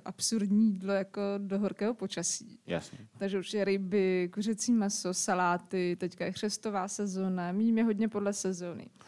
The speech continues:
Speaker 1: Těšíme, že se vlastně až začne i houbová sezóna, budeme dělat houbové recepty.
Speaker 2: A kdyby, a kdyby s-, eh, kdybychom se nebavili o české kuchyni, ale o nějaké, ně-, ně-, některé z těch mezinárodních kuchyní, je nějaká taková, která tě, eh, nebo vás, třeba oba dva,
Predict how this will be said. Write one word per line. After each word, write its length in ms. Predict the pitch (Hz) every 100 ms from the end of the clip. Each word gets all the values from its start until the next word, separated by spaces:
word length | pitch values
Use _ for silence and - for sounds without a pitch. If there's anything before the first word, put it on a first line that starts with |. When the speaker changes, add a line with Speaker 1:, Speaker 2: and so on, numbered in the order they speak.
| - -
Speaker 1:
Těšíme, 340 | 220 196 220 208
že 60 |
se 100 | -
vlastně 360 | 196 202 226 196
až 60 | 190
začne 320 | 180 - 190
i 140 | -
houbová 460 | 208 208 220 220 214
sezóna, 580 | - 208 202 190 180 175
budeme 200 | 202 214
dělat 160 | -
houbové 440 | 196 220 214 202 196
recepty. 680 | 196 - 196 - - 190 190 - -
Speaker 2:
A 80 | 101
kdyby, 300 | 107 123 110
a 40 |
kdyby 300 | 107 107 120
s-, 100 | 117 85 95 95 92 92 90 65
eh, 40 |
kdybychom 280 | 90 107 117
se 100 | 113
nebavili 280 | 117 113 117
o 40 |
české 280 | - - 98
kuchyni, 400 | 104 101 135 143
ale 120 | 101
o 40 | 98
nějaké, 460 | 95 98 104 92 -
ně-, 140 | 95 -
ně-, 100 | 95
některé 320 | 98 98 101
z 40 |
těch 120 | - 92
mezinárodních 560 | 85 90 87 87 92
kuchyní, 520 | 98 - 110 120 147 - - -
je 120 | 101
nějaká 340 | 104 104 104 110
taková, 380 | 98 92 92 95
která 280 | 90 92
tě, 400 | 90 98 95 104 -
eh, 460 | - 87 85 82
nebo 160 | 85 85
vás, 260 | 69 73
třeba 220 | - 87 76
oba 180 | 78
dva, 340 | 76 73 80